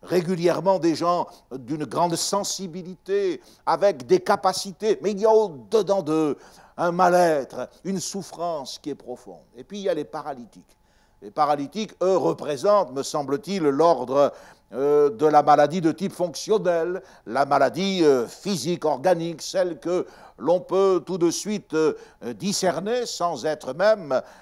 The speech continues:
euh, un homme, euh, de, de, de l'art médical. C'est un triste tableau, un triste tableau que l'Écriture nous, nous présente. Et face à ce tableau de la condition humaine, avec ses problèmes spirituels,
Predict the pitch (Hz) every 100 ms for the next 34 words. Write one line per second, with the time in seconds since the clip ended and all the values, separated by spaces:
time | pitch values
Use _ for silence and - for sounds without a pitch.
0 | - 123 147 151 131 131 107 123 139 170
1 | 170 156 147 127 - - 107 107 127 135
2 | 135 127 110 95 82 _ _ - 85 117
3 | 143 180 131 131 113 113 - - _ _
4 | _ - 151 226 226 240 - 220 226 220
5 | 240 214 - _ _ _ _ 92 - 156
6 | - 143 165 170 196 180 156 - 127 113
7 | - 139 139 147 - 143 135 113 127 117
8 | 127 127 - 127 120 113 113 - 233 214
9 | - - - _ _ _ _ - 135 143
10 | - 165 185 180 208 180 175 165 185 175
11 | 180 - 170 151 143 160 196 214 233 -
12 | - _ - 135 160 180 175 135 160 -
13 | 160 151 170 160 135 - - 143 147 165
14 | 190 196 208 208